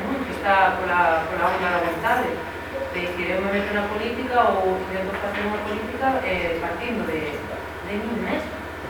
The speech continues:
Entón, claro, aí... Aí xa ben ves, aí para min volve a caer no, nun exceso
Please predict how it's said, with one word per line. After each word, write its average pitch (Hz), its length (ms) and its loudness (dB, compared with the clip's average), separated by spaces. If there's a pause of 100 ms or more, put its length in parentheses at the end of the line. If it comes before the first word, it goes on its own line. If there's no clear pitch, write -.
(1160)
Entón, 190 320 -4
claro, 240 260 0
aí... 202 140 -2 (2500)
Aí 190 160 0
xa 240 260 0
ben 233 160 2
ves, 254 320 2
aí 208 300 0
para 233 180 0
min 247 240 2
volve 240 160 2
a 220 140 2
caer 208 260 2
no, 190 160 -2
nun 180 640 -4
exceso 214 320 -4